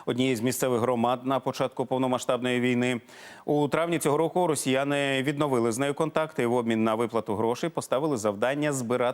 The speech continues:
дані про пункти базування українських військ поблизу передової. Для цього зловмисниця обходила місцевість та намагалася приховано фіксувати об'єкти,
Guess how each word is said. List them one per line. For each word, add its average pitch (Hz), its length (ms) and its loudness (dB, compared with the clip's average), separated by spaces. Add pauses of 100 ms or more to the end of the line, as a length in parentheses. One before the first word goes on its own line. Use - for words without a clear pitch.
(140)
дані 110 360 -2
про 135 180 -4
пункти 104 380 -4
базування 107 500 0
українських 127 600 -4
військ 151 260 -2
поблизу 98 320 -4
передової. 110 580 -2 (440)
Для 147 160 2
цього 180 240 2
зловмисниця 139 560 0
обходила 123 400 2
місцевість 147 560 -2
та 127 160 2
намагалася 107 520 -2
приховано 139 560 0
фіксувати 139 600 -2
об'єкти, 123 540 0